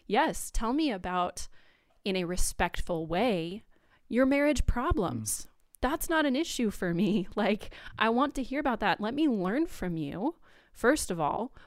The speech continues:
Speaker 1: but also let me be that outside perspective that can help just, I don't know, shine a light on a, a blind spot that you have.
Speaker 2: Mm.
Speaker 1: Um,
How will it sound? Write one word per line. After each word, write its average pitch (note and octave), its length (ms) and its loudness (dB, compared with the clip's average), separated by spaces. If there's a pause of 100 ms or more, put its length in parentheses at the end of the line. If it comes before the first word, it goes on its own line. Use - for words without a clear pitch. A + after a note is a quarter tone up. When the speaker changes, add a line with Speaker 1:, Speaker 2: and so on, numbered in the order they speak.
Speaker 1:
but B3 120 4
also B3+ 480 4
let G3 260 -2
me B3+ 140 0
be A3+ 300 0
that G#3 220 -2 (220)
outside G3 560 -4
perspective F3 1000 -6 (280)
that A3+ 140 -2
can A#3+ 100 -2
help A3 300 2 (200)
just, - 460 -8 (640)
I G#3+ 60 -8
don't A3+ 100 -4
know, F3 180 -6
shine A3+ 260 -4
a A#3 60 -2
light G#3+ 360 0
on F#3+ 160 -4
a, F3+ 180 -4 (240)
a G3 100 -8
blind G3+ 360 -4
spot - 320 -6
that - 100 -12
you D3 100 -10
have. - 440 -14
Speaker 2:
Mm. D#3 220 -2 (440)
Speaker 1:
Um, F#3+ 520 -2